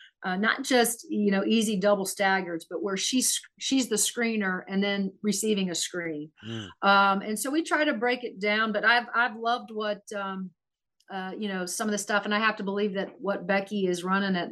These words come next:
Speaker 1: Vegas is a lot of stuff that she learned probably in San Antonio
Speaker 2: From
Speaker 1: with Pop
Speaker 2: Popovich, yeah.
Speaker 1: and some of tho-, tho-, those pro sets. Um, and so, um,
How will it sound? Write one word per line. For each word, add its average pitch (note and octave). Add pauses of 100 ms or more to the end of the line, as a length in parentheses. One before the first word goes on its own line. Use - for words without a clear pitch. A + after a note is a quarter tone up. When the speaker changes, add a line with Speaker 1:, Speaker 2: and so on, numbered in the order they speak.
(140)
Speaker 1:
Vegas F3+
is E3
a E3
lot F3
of E3+
stuff F3
that -
she F3
learned F3+
probably F3
in D#3+
San F3
Antonio E3
Speaker 2:
From A#2
Speaker 1:
with G2+
Pop F3
Speaker 2:
Popovich, A#2+
yeah. G2+
Speaker 1:
and F#3
some -
of F#3+ (160)
tho-, G3 (240)
tho-, F#3+
those F#3+
pro A3
sets. F3+ (560)
Um, F#3+
and G#3+
so, G#3+ (160)
um, F#3+